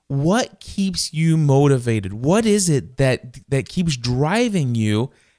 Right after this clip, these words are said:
to create new content week after week after week?" When, you know, it, it, it, what is it? You know, and for me, it's the fact that I know that when I get behind the microphone, I have the opportunity to share something that might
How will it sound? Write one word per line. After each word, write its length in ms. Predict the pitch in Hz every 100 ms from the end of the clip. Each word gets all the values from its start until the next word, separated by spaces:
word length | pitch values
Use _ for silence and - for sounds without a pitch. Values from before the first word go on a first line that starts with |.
| -
to 100 | 196
create 480 | - 185 180 170 -
new 320 | 151 170 254
content 720 | - 156 123 120 139 147 - -
week 500 | 127 131 175 226 226 -
after 360 | 147 127 139
week 380 | 139 165 208 -
after 260 | 135 135 160
week?" 300 | 196 233 -
When, 300 | 135 127 131 _ _ _ _ _
you 120 | 143
know, 160 | 147 143
it, 140 | 147
it, 500 | 123 - 82 76 123 -
it, 100 | 147 -
what 280 | 143 147 226
is 180 | 240 160
it? 160 | 85 -
You 240 | 117 151
know, 220 | 156 151 151
and 440 | - 156 143 143
for 160 | - 160
me, 520 | 156 175 202 214 202 _ _ -
it's 220 | 147 143
the 120 | 151
fact 320 | 143 147 147 -
that 120 | 143
I 120 | 139
know 280 | 139 135 147
that 180 | 139 120
when 100 | 123
I 140 | 135
get 240 | 156 156
behind 360 | 143 131 131 127
the 40 |
microphone, 840 | 113 113 120 127 117 123 117 117 123 _ _ _ _ -
I 80 |
have 280 | 120 127 123
the 160 | 117 -
opportunity 760 | 117 127 143 147 - 120 117 113
to 140 | 110
share 260 | 101 127 117
something 340 | - 110 110
that 200 | 110 107
might 800 | 107 107 113 120 90 82 - -